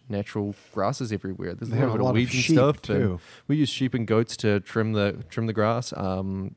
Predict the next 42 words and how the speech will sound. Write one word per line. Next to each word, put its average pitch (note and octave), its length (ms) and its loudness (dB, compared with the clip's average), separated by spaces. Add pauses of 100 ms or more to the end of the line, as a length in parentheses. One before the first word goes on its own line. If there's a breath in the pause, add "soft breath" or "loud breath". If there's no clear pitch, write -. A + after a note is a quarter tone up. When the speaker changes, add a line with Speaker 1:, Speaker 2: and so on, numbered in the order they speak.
Speaker 1:
yeah, A#2 160 4
the, F#2+ 280 4 (260)
we've A2 200 -2
got G2 340 0
sheep - 280 -4
herders G2+ 240 0
from G#2+ 160 -8
South A#2 180 2
America G#2+ 340 -2
who F#2+ 80 -6
come F#2+ 180 -4
and F#2+ 80 -4
look G2+ 140 -6
after G2+ 220 -2
our G#2 60 -4
sheep G#2+ 200 -8
and G2+ 120 -4
goats G#2+ 260 -2 (380 soft breath)
and A2+ 160 2
move G#2+ 160 -2
'em G#2+ 100 -2
around G2+ 280 0
the G2 60 -2
vineyards G2+ 400 -4
to G#2 140 -8
keep, G#2 320 -6
keep A#2 200 -6
our G2+ 100 0
weeds G2+ 280 -4
down. A#2+ 260 -2 (340 soft breath)
And A2 180 0
then A2+ 160 2
during G#2+ 380 0
the, G2 500 0 (180)
uh, F#2+ 160 -4
growing A#2 280 -2
season, G2 320 -4
we G2 100 -2
use G2+ 160 0
the G2 80 -6
sheep - 440 -8
to F#2+ 360 -2